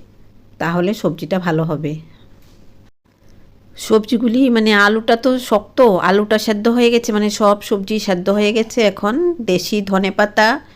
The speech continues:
নুন জলে ভিজিয়ে রেখে কাঁচি দিয়ে কেটে দিয়ে দিলাম। এই যে দেশি ধনেপাতা, দেশি ধনেপাতাটা এখন তো আর কিছুদিন পরে পাওয়া যাবে না। এভাবে দিয়ে দিলাম।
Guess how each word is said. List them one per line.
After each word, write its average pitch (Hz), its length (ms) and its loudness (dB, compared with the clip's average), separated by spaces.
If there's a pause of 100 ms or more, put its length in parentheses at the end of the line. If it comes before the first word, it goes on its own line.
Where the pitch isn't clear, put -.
(380)
নুন 196 220 2
জলে 190 220 0
ভিজিয়ে 196 300 -2
রেখে 202 300 -2
কাঁচি 190 320 -2
দিয়ে 190 160 0
কেটে 185 380 -2
দিয়ে 202 220 0
দিলাম। 156 280 -4 (840)
এই 170 120 -6
যে 170 120 -2
দেশি 160 340 -6
ধনেপাতা, 160 600 -6 (600)
দেশি 202 260 -8
ধনেপাতাটা 190 680 -4
এখন 170 280 -6
তো 196 160 -6
আর 180 180 2 (460)
কিছুদিন 180 420 -4
পরে 190 200 -2
পাওয়া 180 240 2
যাবে 170 260 -2
না। 180 140 -6 (1800)
এভাবে 185 320 -2
দিয়ে 196 200 -2
দিলাম। 196 280 -2